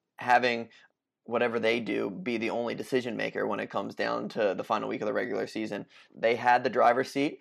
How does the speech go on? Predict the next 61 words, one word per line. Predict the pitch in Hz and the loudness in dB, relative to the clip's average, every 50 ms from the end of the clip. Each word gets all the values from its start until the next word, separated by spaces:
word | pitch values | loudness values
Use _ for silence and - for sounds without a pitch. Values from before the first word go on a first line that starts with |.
| - - _ - | -18 -20 _ -4
um, | 110 113 110 107 104 - | -2 0 2 0 0 -2
even | - 120 120 123 120 | -4 -4 -4 -2 -4
if | 123 120 | -4 -4
they | - - 120 | -2 0 2
had | 117 110 | 2 2
lost | 110 117 120 117 - - | 4 2 2 2 0 -4
this | 123 123 110 107 - - - | -4 -4 -4 -6 -8 -4 2
by | 120 117 117 | 4 6 6
a | 117 117 | 6 4
close | - - 113 120 123 - | 2 0 0 0 0 0
one, | - 143 143 156 - - - - - | 0 -2 -2 -2 -6 -14 -20 -14 -10
and | - 107 | -6 -2
now | 110 113 120 127 131 131 117 | 0 2 2 4 2 2 2
they | 101 120 123 127 127 127 123 - - - | 2 2 4 4 4 2 0 -4 -6 -10
ha-, | 113 113 113 110 - | -6 -4 -4 -4 -4
have | - 123 - | -6 -6 -4
to | - 123 | -2 0
wait | 120 123 123 131 - | 2 2 2 0 -2
to | - | -8
see | - - - 131 135 135 | -10 -4 0 0 0 2
what | 120 123 120 | 0 0 2
happens, | 123 120 120 120 123 120 120 117 - - - - _ _ - | 2 2 2 2 0 -4 -6 -8 -12 -16 -20 -20 _ _ -4
um, | 107 110 110 117 | -2 -2 -2 -2
when | 117 120 | -4 -4
it | 117 | -4
comes | - 117 120 117 - | -4 -6 -6 -4 -4
to | 110 | -6
the | - - - | -4 0 2
Atlas | 123 123 104 131 143 147 156 - - - - - | 4 4 4 4 2 2 0 -4 -12 -16 -14 -10
and, | 107 107 98 - | -8 -8 -6 -6
and | - 107 107 113 | -6 -6 -4 -2
the | 113 - | -2 2
Archers | - 117 131 - - 120 117 - | 4 4 4 2 0 -4 -6 -6
games | - 113 107 107 113 - | -6 -6 -6 -6 -6 -8
as | 110 107 110 | -10 -6 0
well, | 113 123 127 123 110 - - - - _ _ | 4 6 6 6 6 4 -2 -8 -20 _ _
um, | - 95 95 95 98 101 104 104 | -8 -6 -4 -2 -4 -4 -6 -8
to | - - | -12 -16
see | - - - 117 120 | -12 -6 -2 -2 -2
if | 117 113 - | 0 0 0
they, | 113 113 117 113 - - | 0 2 2 0 0 0
they | - 113 113 | 2 4 4
have | 113 110 | 4 2
a | 117 | 0
chance | - - 117 120 117 - | -2 -4 -6 -6 -6 -6
to | - | -6
make | 113 113 123 131 - | -4 -4 -2 -2 -4
it | 120 | -4
into | 110 - - 107 | -4 -4 -4 -4
the | 107 | -6
playoffs. | - - 110 92 92 101 104 110 - - | -4 -2 -2 0 0 0 -2 -2 -4 -2
So | - 107 101 110 107 - - - _ - _ _ - | 0 2 2 2 0 -4 -14 -20 _ -20 _ _ 2
that | - 143 151 | 4 4 4
was | 151 123 | 4 0
the | 131 | 0
one | 127 131 135 135 127 | 0 0 0 0 -2
thing | 127 127 127 127 | -4 -4 -4 -4
I | 123 123 | -6 -6
took | - 131 117 117 | -4 -4 -2 2
out | 117 117 113 113 | 4 4 6 4
of, | 110 107 107 | 2 0 -2